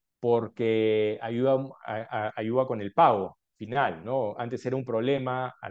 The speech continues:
a, a la hora de hacer el delivery porque, ¿no? El cliente les iba a pagar con efectivo y había que tener el vuelto.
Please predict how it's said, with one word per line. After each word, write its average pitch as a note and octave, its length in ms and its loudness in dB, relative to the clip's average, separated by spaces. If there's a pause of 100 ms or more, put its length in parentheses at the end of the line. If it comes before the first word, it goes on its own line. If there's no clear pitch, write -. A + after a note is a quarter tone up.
(120)
a, G#2 140 -8
a - 140 -10
la G2+ 80 -4
hora A#2 160 -4
de A#2 40 -2
hacer A#2+ 180 -4
el B2 120 0
delivery B2+ 500 0
porque, G#2 500 -6 (600)
¿no? A#2 220 -4
El A#2 120 -8
cliente A2+ 340 -4
les A2 220 -4
iba B2 80 0
a G#2+ 60 -4
pagar A2+ 240 0
con A2+ 120 -6
efectivo C#3 600 0
y A2 80 0
había A#2 200 0
que A2 100 -2
tener G#2+ 280 -6
el G#2+ 80 -4
vuelto. A#2+ 800 0